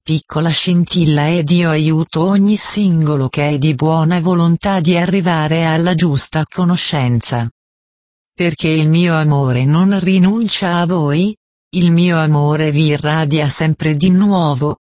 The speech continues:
il mio amore invia portatori di luce fra di voi che vi ammoniscono e vi avvertono e vi offrono amorevolmente la luce.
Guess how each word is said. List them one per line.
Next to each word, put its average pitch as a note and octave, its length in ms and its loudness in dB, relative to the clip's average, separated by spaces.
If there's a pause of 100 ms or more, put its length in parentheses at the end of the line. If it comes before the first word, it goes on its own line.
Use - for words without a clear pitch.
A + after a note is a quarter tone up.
(120)
il E3+ 160 0
mio E3+ 280 2
amore D3 480 0
invia D3 520 2
portatori E3+ 800 -2
di C#3 160 0
luce C3+ 380 -2
fra F3 260 -2
di F3 160 0
voi D#3 480 -2
che F3 160 -6
vi F3 160 0
ammoniscono D#3+ 1000 0
e D#3 80 -2
vi D#3+ 160 0
avvertono D3+ 760 0
e D3+ 100 0
vi D#3 180 0
offrono E3+ 640 -2
amorevolmente C#3+ 1040 0
la E3 120 0
luce. D#3+ 540 -2